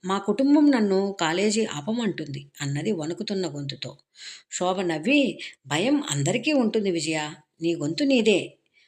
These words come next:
ఒక్కసారి లేపావంటే ఎవరూ ఆపలేరు, నీతో నేనున్నాను" అన్నది. ఆమె మాటలు విని నేను ఆలోచించాను. మౌనం కూడా అన్యాయాన్ని సమర్థించడమే కదా.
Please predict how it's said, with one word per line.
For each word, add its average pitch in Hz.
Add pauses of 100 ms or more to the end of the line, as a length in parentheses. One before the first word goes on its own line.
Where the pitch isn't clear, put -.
(160)
ఒక్కసారి 170
లేపావంటే 196
ఎవరూ 196
ఆపలేరు, 147 (340)
నీతో 220
నేనున్నాను" 170 (260)
అన్నది. 135 (640)
ఆమె 170
మాటలు 165
విని 165 (440)
నేను 202
ఆలోచించాను. 143 (460)
మౌనం 196
కూడా 208
అన్యాయాన్ని 180
సమర్థించడమే 202
కదా. 160